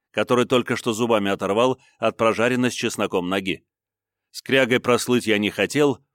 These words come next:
мясо никак не прожёвывалось, слишком большой кусок, так что я только молча кивнул, отчего Лидия, привлекая радостным визгом к нам внимание, повисла у меня на шее. Я подавился. Хорошо отец сидел рядом,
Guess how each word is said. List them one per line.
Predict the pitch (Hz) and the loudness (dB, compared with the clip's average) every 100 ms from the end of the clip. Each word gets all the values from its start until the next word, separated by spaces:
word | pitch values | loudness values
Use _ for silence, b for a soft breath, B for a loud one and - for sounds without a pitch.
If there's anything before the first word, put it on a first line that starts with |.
| _ | _
мясо | 113 147 - | -2 -2 0
никак | 120 107 107 | -2 0 -2
не | 107 | -4
прожёвывалось, | 95 98 104 147 143 135 139 131 - _ | -4 -2 0 0 2 2 0 -2 -8 _
слишком | - 120 120 117 | -4 -2 -2 -2
большой | 107 107 117 | 0 0 0
кусок, | 98 95 135 139 - _ _ _ _ | -2 -2 -2 -2 -4 _ _ _ _
так | - 120 | -2 -2
что | 135 160 | 0 2
я | 139 | 2
только | 131 135 123 | 2 0 0
молча | 117 113 - | 2 0 -2
кивнул, | 92 92 85 117 123 - _ _ _ | -6 -6 -2 -2 -2 -6 _ _ _
отчего | 92 95 127 113 | -6 -4 -2 0
Лидия, | 104 127 139 160 | 0 0 -2 -2
привлекая | 156 117 107 110 113 104 | -2 -2 -2 0 0 2
радостным | 104 104 - 110 | 2 0 -4 -6
визгом | 98 117 98 101 | -2 -2 -2 -6
к | - | -6
нам | 104 101 | -6 -6
внимание, | 80 85 85 123 127 127 117 _ _ _ | -6 -6 -2 -2 -2 -2 -6 _ _ _
повисла | 87 80 85 139 - 151 | -6 -4 -2 -4 -2 -2
у | - 127 | 0 -2
меня | 104 92 85 | -2 -2 -4
на | 90 | -4
шее. | 92 98 80 69 - _ _ _ _ | -2 -2 -4 -6 -14 _ _ _ _
Я | - 90 110 | -6 -2 0
подавился. | 139 135 123 90 78 - 73 - _ | 0 0 2 0 -6 -10 -10 -14 _
Хорошо | _ 110 123 - | _ 0 0 2
отец | 139 127 127 | 0 2 0
сидел | - 107 90 95 | 0 -4 0 0
рядом, | 101 123 117 104 | 2 0 0 -2